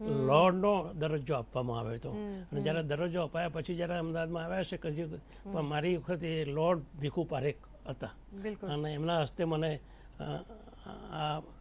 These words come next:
Speaker 2: વિશ્વ ગુજરાતી સમાજનું સભ્યપદ મળેલું.
Speaker 1: બિલકુલ. અત્યારે સવાલ એ પણ થાય કે તમે જેમ ઇતિહાસની વાત કરી,
Speaker 2: હમ.
Speaker 1: તો ગુજરાતની અસ્મિતાની આપ, આપ ભૂતકાળમાં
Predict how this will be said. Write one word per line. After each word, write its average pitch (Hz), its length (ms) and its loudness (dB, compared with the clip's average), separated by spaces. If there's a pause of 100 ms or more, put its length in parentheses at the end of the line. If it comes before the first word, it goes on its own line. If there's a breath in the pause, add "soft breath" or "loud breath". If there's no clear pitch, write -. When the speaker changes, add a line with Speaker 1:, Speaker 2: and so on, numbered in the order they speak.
Speaker 2:
વિશ્વ 160 300 -2
ગુજરાતી 160 340 0
સમાજનું 147 440 -2
સભ્યપદ 127 480 -2
મળેલું. 123 360 -2
Speaker 1:
બિલકુલ. 214 340 -2
અત્યારે 220 320 -2
સવાલ 226 340 -2
એ 214 80 2
પણ 240 240 -4
થાય 220 240 -4
કે 220 100 -4
તમે 196 240 -6
જેમ 196 280 -6
ઇતિહાસની 208 480 -4
વાત 190 260 -2
કરી, 208 200 -2
Speaker 2:
હમ. 143 380 -6 (160)
Speaker 1:
તો 226 220 4
ગુજરાતની 208 720 0
અસ્મિતાની 233 760 -4
આપ, 190 160 -6 (320)
આપ 214 240 -2
ભૂતકાળમાં 247 720 2